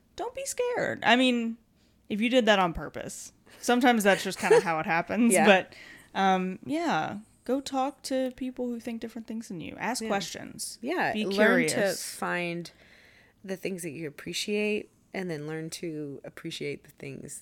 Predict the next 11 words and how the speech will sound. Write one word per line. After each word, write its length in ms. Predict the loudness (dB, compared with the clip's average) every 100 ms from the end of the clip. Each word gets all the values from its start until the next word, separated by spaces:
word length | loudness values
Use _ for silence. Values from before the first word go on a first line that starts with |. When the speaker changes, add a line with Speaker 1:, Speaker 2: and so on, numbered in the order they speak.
| -18
Speaker 2:
that 160 | -20 -20
you 60 | -18
don't. 240 | -18 -18 _ -20 -18
Speaker 1:
Yes. 640 | -10 -10 -10 -16 -20 -20 -20 -20 -18
Speaker 2:
Yeah. 80 | -2
Speaker 1:
As 200 | 0 0
Ted 280 | -2 -2 0
Lasso 720 | -2 -4 -6 -10 -8 -10 -12 -16 _ _ _ -20 _ -20 -10
would 280 | -6 -4
say, 340 | -4 -6 -6 -6
Speaker 2:
Yes. 260 | -6 -6